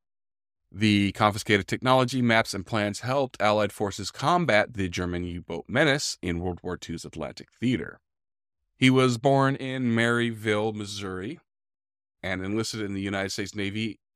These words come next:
in Kansas City on September thirtieth, nineteen nineteen, at the age of seventeen. According to Naval History and Heritage Command, he completed basic training at Naval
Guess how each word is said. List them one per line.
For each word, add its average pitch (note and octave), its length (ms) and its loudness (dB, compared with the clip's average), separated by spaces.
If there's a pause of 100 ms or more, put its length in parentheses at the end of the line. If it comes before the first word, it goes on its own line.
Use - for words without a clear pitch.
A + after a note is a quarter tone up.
in F2 460 -8
Kansas A#2+ 580 -4
City G3 640 -6 (600)
on A2+ 140 -4
September A2+ 360 -6
thirtieth, A2+ 380 -4
nineteen F#2 400 -6
nineteen, F#2 460 -6
at A2 80 -8
the F2+ 140 -6
age F2 140 -6
of - 60 -12
seventeen. D2 720 -6 (840)
According G#2+ 500 0
to G2+ 1120 -6
Naval G#2 400 -2
History G2+ 720 -4
and F2+ 240 -4
Heritage G2 320 -8
Command, G2 420 -6
he F#2 280 -10
completed F2 420 -8
basic - 240 -6
training F2 420 -4
at F2+ 220 -6
Naval F#2 500 -6